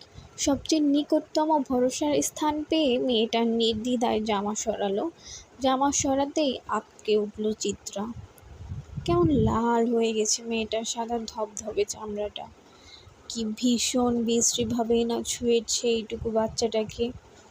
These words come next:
ভাবতেই ঘৃণায় টইটম্বুর হয়ে গেল চিত্রার শরীরের প্রতিটি শিরা উপশিরা। ক্ষেপে উঠল সে, অথচ বা-, বাড়ি ভর্তি এত মানুষ। ঝোঁকের বশে কিছু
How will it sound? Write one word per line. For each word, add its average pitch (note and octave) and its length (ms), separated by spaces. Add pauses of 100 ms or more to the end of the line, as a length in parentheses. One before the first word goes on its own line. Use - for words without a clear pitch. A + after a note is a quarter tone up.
(220)
ভাবতেই B3 560
ঘৃণায় A#3 600
টইটম্বুর A3+ 680
হয়ে G#3+ 280
গেল G#3 240
চিত্রার G#3+ 500
শরীরের G#3+ 580
প্রতিটি B3 540
শিরা A3+ 380
উপশিরা। G3+ 600 (500)
ক্ষেপে C4+ 420
উঠল G#3 360
সে, F#3 340 (160)
অথচ A3+ 360
বা-, A3+ 520 (120)
বাড়ি A3 320
ভর্তি A#3 440
এত G#3+ 260
মানুষ। G3+ 760 (600)
ঝোঁকের D#4 380
বশে D#4+ 280
কিছু - 320